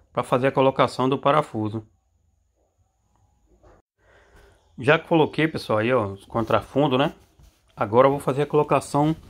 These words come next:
do fundo. Pra isso eu viro a gaveta aqui. Tá vendo aqui o friso, né? Eu vou passar um pouco de cola nesse friso aí, pra dar uma segurança a mais na gaveta. Depois de passar a cola,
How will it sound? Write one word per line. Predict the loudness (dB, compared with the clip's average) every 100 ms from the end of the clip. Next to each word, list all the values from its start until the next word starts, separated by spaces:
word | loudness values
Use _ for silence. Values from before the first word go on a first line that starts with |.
| -6
do | -6
fundo. | -2 2 4 4
Pra | 0 0 0
isso | 0
eu | -2
viro | 0 0 2
a | 2
gaveta | 0 -2 -4 -8
aqui. | -10 -8 -10 -10 _ _ _ _ _ -20 -20 -20 _
Tá | -6
vendo | -2 0
aqui | -2 -2
o | -10
friso, | -4 0 0 0
né? | -4 _ _ _ _
Eu | -4
vou | -2
passar | 2 2 2 -2
um | -2
pouco | -2 -4 -2
de | -4
cola | -4 0 2 2
nesse | 2 -2 -2 -6
friso | -4 -4 -2
aí, | -4 -6 -8 _ _ _ _ _
pra | -4
dar | 0 0
uma | -2
segurança | 0 2 2 0 -2 -2
a |
mais | -2 -2
na | 0
gaveta. | 0 0 -2 -6 -8 -16 _ _ _ _ _ _ _ _ _ _ _ _ _ _ _ _ _ -20 -20 -20 -6
Depois | -2 0 2 0
de |
passar | 2 0 2 -2
a |
cola, | 0 2 2 2